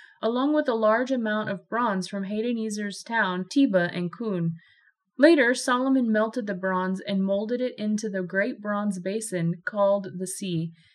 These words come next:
the pillars and the various bronze articles used at the temple. When King Toi of Hamath heard that David had destroyed the entire army of King Hadaezer of Zobah,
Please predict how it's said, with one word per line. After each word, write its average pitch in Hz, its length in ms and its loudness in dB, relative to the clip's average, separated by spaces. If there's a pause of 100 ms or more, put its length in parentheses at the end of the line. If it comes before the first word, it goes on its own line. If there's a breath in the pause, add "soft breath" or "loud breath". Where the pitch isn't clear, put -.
(220 soft breath)
the 269 80 4
pillars 294 600 6
and 226 200 -2
the 214 60 0
various 233 460 0
bronze 214 400 -4
articles 185 560 -2
used 202 400 -6
at 202 140 -2
the 185 80 -10
temple. 170 500 -4 (460 soft breath)
When 277 200 6
King 294 300 2
Toi 254 380 2
of 185 80 0
Hamath 202 420 -2 (120)
heard 202 280 0
that 190 160 -2
David 190 380 -2
had 262 180 0
destroyed 233 540 0
the 226 100 -4
entire 202 420 0
army 202 380 0
of 190 140 -6
King 208 320 -4
Hadaezer 190 680 -2
of 185 180 -2
Zobah, 208 500 0